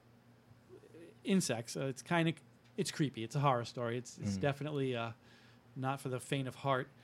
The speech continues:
Speaker 1: uh, but it is, it is interesting. Um, but another one that just came out last week, I have been telling every single person that comes in the shop to read it.
Speaker 2: Mm-hmm.
Speaker 1: I've posted a picture of it on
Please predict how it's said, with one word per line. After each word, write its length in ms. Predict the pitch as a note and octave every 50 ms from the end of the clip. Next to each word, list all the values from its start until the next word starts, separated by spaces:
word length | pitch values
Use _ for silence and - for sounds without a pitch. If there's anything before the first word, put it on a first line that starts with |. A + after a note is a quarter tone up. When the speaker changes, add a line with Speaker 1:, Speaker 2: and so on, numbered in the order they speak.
| - - - - -
Speaker 1:
uh, 160 | - B2 A#2+ A2+
but 180 | G#2+ B2+ B2
it 60 | C3+ C3+
is, 220 | D3+ D#3 C#3+ -
it 180 | G#3 F#3 F#3 D3+
is 160 | D3+ D3+ C3+
interesting. 580 | D3+ C#3+ C3+ - B2+ - - C3 B2 A#2+ B2 A#2 - - - - - - - -
Um, 400 | - D3+ C3 A#2+ A#2 A#2 A2+ B2 E3 - - - -
but 140 | C#3 C#3+ C#3
another 260 | C#3+ D#3 E3+ F#3 G3
one 280 | G3 G3 F#3 E3+ E3
that 120 | D3+ C3 A#2
just 240 | - D3+ D3+ - -
came 220 | - E3 D#3 C#3+
out 240 | C#3 C3+ C#3 - - -
last 360 | E3 B2+ B2 C#3 C#3 - -
week, 220 | E3 C3 B2+ C#3 - - - - - - - - - - - - - - - - - - - - - - - - - -
I 80 | C3+ C#3
have 160 | C#3 C3+ A2
been 160 | B2 C3 C3
telling 360 | - - C#3+ C3+ B2+ B2+ - -
every 220 | D3+ C#3+ C3+ D#3 C#3+
single 220 | - E3+ D#3 D#3+
person 340 | D3+ - D3+ C#3 - - C#3
that 80 | B2
comes 280 | - - C#3 C3+ B2 A2+
in 140 | B2+ C3 B2+
the 80 | A#2+
shop 360 | A2+ - - C3 A2+ B2 - - - - - - - - - - - - - - - - -
to 100 | - C#3 A2+
read 200 | A2 A2 A2+ B2+
it. 140 | F3 - - - - - - - - G2
Speaker 2:
Mm-hmm. 140 | F#2 F2
Speaker 1:
I've 260 | B2+ A#2+ A#2+ B2+ - -
posted 280 | - D3 C3 - C#3+ B2+
a 40 |
picture 260 | - - C#3 - - C#3
of 80 | A#2+
it 60 | C3+
on 200 | B2 A#2 A2+ A2+